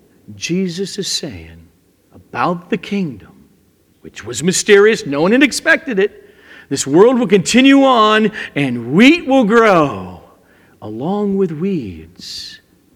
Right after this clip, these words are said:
together. He says that's a picture of the coming of the kingdom. The sons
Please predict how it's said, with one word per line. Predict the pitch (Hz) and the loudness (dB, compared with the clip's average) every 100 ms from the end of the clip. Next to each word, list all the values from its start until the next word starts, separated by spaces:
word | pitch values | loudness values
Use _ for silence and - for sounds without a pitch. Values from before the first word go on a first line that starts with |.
| _ | _
together. | - 104 101 85 - _ - _ - - _ _ _ _ _ _ _ _ _ _ _ _ _ _ _ _ _ - | -16 -14 -12 -16 -20 _ -20 _ -20 -20 _ _ _ _ _ _ _ _ _ _ _ _ _ _ _ _ _ -14
He | |
says | 135 110 | -12 -12
that's | 101 98 | -16 -16
a | 151 | -18
picture | - 113 - 120 127 _ _ | -16 -18 -18 -20 -20 _ _
of | 135 | -18
the | 120 | -18
coming | - 117 98 92 92 _ _ _ | -16 -16 -16 -18 -20 _ _ _
of | _ 95 | _ -20
the | |
kingdom. | _ 82 73 76 _ _ _ _ _ _ _ _ _ | _ -20 -20 _ _ _ _ _ _ _ _ _ _
The | - 110 | -20 -12
sons | - - 190 190 226 254 262 254 | -8 -4 -2 -2 -4 -4 -4 -6